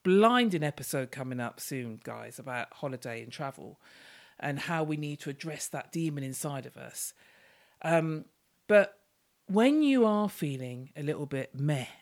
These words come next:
as I call it, you have to pull yourself up and get out. Now, sad syndrome is hitting everybody at the moment. This is this seasonal attention deficit syndrome or whatever it's called,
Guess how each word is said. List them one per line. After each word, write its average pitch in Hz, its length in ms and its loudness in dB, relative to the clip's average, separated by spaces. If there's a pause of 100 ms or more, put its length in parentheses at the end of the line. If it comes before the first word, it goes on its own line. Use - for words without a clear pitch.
as 131 100 -6
I 123 120 -10
call 123 280 -10
it, 135 220 -14 (500)
you 196 160 2
have - 280 -2
to 254 80 -4
pull 269 200 -2
yourself 202 480 0
up 147 160 -8
and 151 80 -6
get 160 160 -8
out. 131 300 -6
Now, 135 320 -2 (1500)
sad 240 320 2
syndrome 175 760 0
is 165 100 -4
hitting 170 240 -2
everybody 139 340 -4
at - 60 -8
the 131 60 -12
moment. 120 420 -8
This 147 180 -8
is 170 140 -8
this 147 480 -6 (300)
seasonal 160 920 -6 (540)
attention 147 800 -6
deficit 143 640 -8
syndrome 127 580 -6
or 117 100 -8
whatever 123 280 -6
it's - 100 -10
called, 120 280 -8